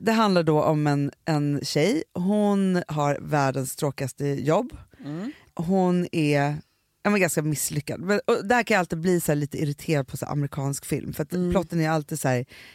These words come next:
Speaker 1: ja, men hon är, hon är för tjock och hon är för
Speaker 2: Ja.
Speaker 1: ful och hon är för, ja, allt liksom. Så hon är
Speaker 2: Allt.
Speaker 1: misslyckad.
Speaker 2: Hon har glasögon typ. Och
Speaker 1: Ja, det,
Speaker 2: tandställning.
Speaker 1: ja, men verkligen. Åh, gud vad de ska sätta så här etiketter på vad som är
Speaker 2: Mm.
Speaker 1: vad. Så här,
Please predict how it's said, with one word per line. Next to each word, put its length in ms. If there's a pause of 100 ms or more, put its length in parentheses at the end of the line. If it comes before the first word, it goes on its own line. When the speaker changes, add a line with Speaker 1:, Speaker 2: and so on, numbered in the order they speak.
(100)
Speaker 1:
ja, 60
men 40
hon 200
är, 320
hon 200
är 40
för 120
tjock 340
och 80
hon 140
är 40
för 160
Speaker 2:
Ja. 60
Speaker 1:
ful 280
och 40
hon 120
är 60
för, 360
ja, 220 (300)
allt 440
liksom. 200
Så 80
hon 100
är 40
Speaker 2:
Allt. 80
Speaker 1:
misslyckad. 360
Speaker 2:
Hon 80
har 60
glasögon 720
typ. 180
Och 100
Speaker 1:
Ja, 80 (140)
det, 40
Speaker 2:
tandställning. 360
Speaker 1:
ja, 60
men 120 (320)
verkligen. 500
Åh, 100
gud 100
vad 100
de 100
ska 120
sätta 220
så 160
här 120
etiketter 640
på 240
vad 240
som 200
är 40
Speaker 2:
Mm. 140
Speaker 1:
vad. 280 (460)
Så 120
här, 160